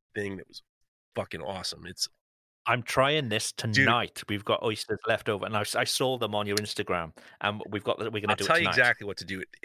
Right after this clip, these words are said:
Speaker 1: There's a restaurant in New Orleans called Drago's, and my wife, uh, was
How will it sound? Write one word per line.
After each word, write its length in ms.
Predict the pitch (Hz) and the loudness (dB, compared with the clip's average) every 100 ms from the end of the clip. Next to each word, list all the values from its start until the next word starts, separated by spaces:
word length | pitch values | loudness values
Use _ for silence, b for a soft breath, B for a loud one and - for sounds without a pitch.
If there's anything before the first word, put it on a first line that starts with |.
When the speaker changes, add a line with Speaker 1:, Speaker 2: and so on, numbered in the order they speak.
| 120 | 2
Speaker 1:
There's 240 | 131 135 | 4 4
a 80 | 131 | 2
restaurant 500 | 143 175 - 190 170 | 2 2 2 2 2
in 120 | 127 | 0
New 100 | 117 113 | -2 0
Orleans 320 | 113 104 - | 0 -2 -4
called 220 | 98 90 | -4 -4
Drago's, 720 | - 98 98 87 67 - - - B B - | -2 -2 -2 -6 -10 -10 -10 -14 B B 0
and 240 | 104 107 | 0 2
my 120 | 107 110 | 0 2
wife, 520 | 110 139 160 - - _ _ - | 2 2 0 -6 -18 _ _ -2
uh, 320 | 107 104 104 101 | 0 0 -4 -4
was 300 | 107 104 | -4 -4